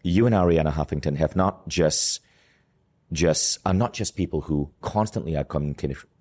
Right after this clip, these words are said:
in communication with spirit, but you've done incredible things in the world,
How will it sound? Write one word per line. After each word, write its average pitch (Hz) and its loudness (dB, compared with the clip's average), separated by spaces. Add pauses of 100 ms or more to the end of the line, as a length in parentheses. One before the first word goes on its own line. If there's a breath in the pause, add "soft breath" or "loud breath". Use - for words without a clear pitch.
(140)
in 78 -4
communication 76 -2
with 69 -4
spirit, 127 0
but 101 -2
you've 113 -2
done 113 -2
incredible 127 0
things 107 -2
in 71 -4
the 67 -6
world, 64 -8